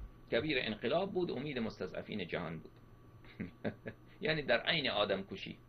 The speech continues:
در اوج <laughs> قساوت و قصابی بود. در اون زمان من پیش ایشان کتاب فصوص می‌خواندم. همون زمانی که جوانان شیعه را از تبریز، از مشهد، از تهران،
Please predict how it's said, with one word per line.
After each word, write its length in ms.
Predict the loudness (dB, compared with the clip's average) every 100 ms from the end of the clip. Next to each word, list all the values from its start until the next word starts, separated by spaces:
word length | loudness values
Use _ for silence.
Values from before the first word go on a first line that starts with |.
| -8 2
در 340 | 2 4 2
اوج 420 | 2 4 2 0 -6 -18 -14
<laughs> 420 | 0 2 2 0
قساوت 520 | 2 4 2 0 -2
و 60 | -4
قصابی 600 | -2 -6 2 2 4 -2
بود. 140 | -6 -14 -20 -20 -20 -10 0
در 140 | 2
اون 140 | 2 -4
زمان 340 | -2 -4 -4 -8 -10 2
من 220 | 2 2
پیش 300 | -4 -4 -4
ایشان 400 | -6 -2 -2 -2
کتاب 360 | -2 -2 0
فصوص 460 | -2 -4 -6 -6 -4
می‌خواندم. 460 | -8 -4 -4 -6 -10 -16 -20 -20 -18 0
همون 260 | 2 2 -2
زمانی 400 | -2 -4 -6 -6
که 120 | -6
جوانان 640 | 0 2 2 2 -2 -2 -6
شیعه 420 | -4 -2 2 2
را 180 | 2 -4 -20 -4
از 220 | -4 -2
تبریز، 500 | 2 2 2 0 -2
از 180 | -4 -4
مشهد، 580 | -4 -4 -2 0 0 -2
از 260 | -6 -6 -8
تهران، 520 | -4 0 0 0